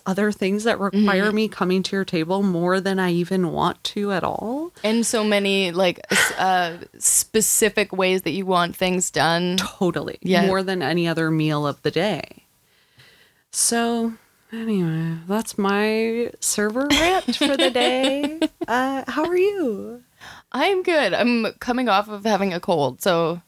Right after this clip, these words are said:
Speaker 1: Yeah.
Speaker 2: I've got this, like, annoying cough, and I'm, like, sort of mildly losing my voice on and off. So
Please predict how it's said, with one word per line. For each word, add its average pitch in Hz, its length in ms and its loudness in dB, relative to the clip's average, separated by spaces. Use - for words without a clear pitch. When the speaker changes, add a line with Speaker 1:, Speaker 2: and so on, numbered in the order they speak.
Speaker 1:
Yeah. 185 320 -2
Speaker 2:
I've 180 80 -6
got 180 240 2
this, 180 260 0
like, 170 160 -2
annoying 175 680 0
cough, 202 400 -2
and 196 80 -2
I'm, 185 120 0
like, 175 240 -2
sort 208 400 0
of 196 80 -4
mildly 202 800 0
losing 208 280 0
my 214 120 2
voice 233 320 0
on 254 120 2
and 262 120 0
off. 302 180 -2
So 208 400 0